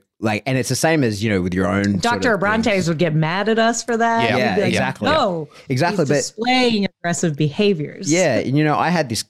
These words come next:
Speaker 1: like, talk around a campfire with a friend recently who, you know, he, he had depression. We were, they were trying to diagnose me with P T S D, and he was like, "No, I'm just depressed, right?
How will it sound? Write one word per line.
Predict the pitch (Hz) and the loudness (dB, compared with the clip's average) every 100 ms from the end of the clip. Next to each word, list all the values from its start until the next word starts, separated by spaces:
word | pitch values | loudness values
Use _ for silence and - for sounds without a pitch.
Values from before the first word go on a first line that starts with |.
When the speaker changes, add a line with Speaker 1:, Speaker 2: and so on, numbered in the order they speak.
| _ | _
Speaker 1:
like, | 104 92 - | -4 -4 -4
talk | - 107 110 | -2 -2 -2
around | 90 | -4
a | 87 | -2
campfire | 120 143 - 107 | -2 -2 0 0
with | 101 90 | 0 -2
a | |
friend | - 95 87 | -2 -2 0
recently | 127 143 104 92 90 | 0 0 0 0 0
who, | 98 90 82 - | 0 0 -2 -4
you | 107 | -2
know, | 87 82 | -2 -4
he, | - 123 117 104 - _ _ _ _ | -2 0 2 -2 -8 _ _ _ _
he | - 139 | 0 0
had | - - 135 151 101 110 143 - - | -2 -4 -4 -2 -2 0 -4 -4 -10
depression. | 101 98 117 120 - - - _ _ | -6 -2 -2 -2 -2 -6 -12 _ _
We | 127 | -2
were, | 135 | 0
they | 131 | 0
were | 123 | 0
trying | 147 127 | 0 0
to | 101 | 0
diagnose | 92 98 95 | 0 0 0
me | 82 | 0
with | |
P | - | 0
T | 87 | 0
S | 76 | -2
D, | - 76 | -2 -4
and | 78 | -4
he | |
was | 78 | -4
like, | 73 73 | -4 -4
"No, | 90 | -4
I'm | 82 | -4
just | 87 - | -4 -8
depressed, | - - - 80 | -6 -6 -4 -4
right? | 82 | -4